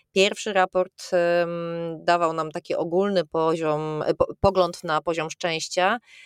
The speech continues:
Dotyczył właśnie tej takiej struktury, mm, ogólnopolskiej, elementów, które wpływają na, na, na to, jak Polacy żyją.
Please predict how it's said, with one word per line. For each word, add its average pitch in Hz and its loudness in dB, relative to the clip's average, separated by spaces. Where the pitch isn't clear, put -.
Dotyczył 180 0
właśnie 170 0
tej 160 -4
takiej 156 0
struktury, 165 -4
mm, 147 0
ogólnopolskiej, 165 2
elementów, 165 -2
które 175 0
wpływają 170 2
na, 160 -2
na, 156 -4
na 165 0
to, 160 -4
jak 151 -2
Polacy 160 -4
żyją. 151 2